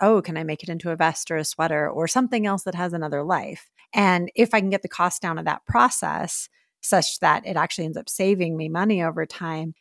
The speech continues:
it's no longer a, "This would be good for me to do." It's actually, "This makes economically rational sense for me to do, and I'm gonna capitalize on an opportunity." And when you get that, you get momentum, you get snowball effects. Like, "Oh, I can make money doing this. Excellent." Um, so I know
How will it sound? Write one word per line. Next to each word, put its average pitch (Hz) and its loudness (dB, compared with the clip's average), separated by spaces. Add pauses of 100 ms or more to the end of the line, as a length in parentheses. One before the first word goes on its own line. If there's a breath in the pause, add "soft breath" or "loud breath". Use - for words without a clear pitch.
(140)
it's 175 -4
no 202 6
longer 180 4
a, 160 2
"This 233 0
would 269 -2
be 240 -2
good 285 0
for 269 0
me 240 4
to 202 4
do." 196 4
It's 170 -4
actually, 180 -4
"This 262 -4
makes 277 0
economically 208 -2
rational 175 0
sense - -4
for 254 4
me 262 8
to 233 8
do, 220 4
and 185 2
I'm 175 2
gonna 170 -2
capitalize 165 0
on 156 -4
an 160 -2
opportunity." 170 -4
And 170 -4
when 165 -4
you 160 -6
get 160 -8
that, 202 4
you 170 -4
get 160 -6
momentum, 160 -10
you - -8
get - -6
snowball 160 -4
effects. - -12
Like, - -10
"Oh, 247 8
I 175 6
can 170 -8
make - -8
money 202 -2
doing - -14
this. - -16 (220)
Excellent." - -8 (120)
Um, 196 6
so 220 2
I 214 4
know 233 6